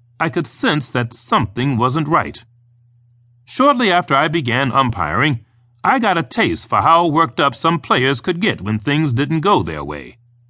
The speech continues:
So I made a vow to myself to never take for granted what an unhappy player may have in store for retribution.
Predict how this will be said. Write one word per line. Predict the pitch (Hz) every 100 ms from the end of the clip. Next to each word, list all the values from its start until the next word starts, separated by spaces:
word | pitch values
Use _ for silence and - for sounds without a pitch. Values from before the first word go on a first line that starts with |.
| _ _ -
So | 135
I | 180 262
made | 233 180
a | 135
vow | 107 123 135 156
to | 127
myself | 98 82 90 - 143 131
to | -
never | 107 127 220 226 233
take | - 180
for | - 139
granted | 135 131 147 123
what | 127 127
an | 113
unhappy | 160 196 147 156 147 139
player | - 139 117 139
may | 120 156 175
have | 151 165
in | 175
store | - - 208 87 98
for | 135 117
retribution. | 139 - 165 170 - - -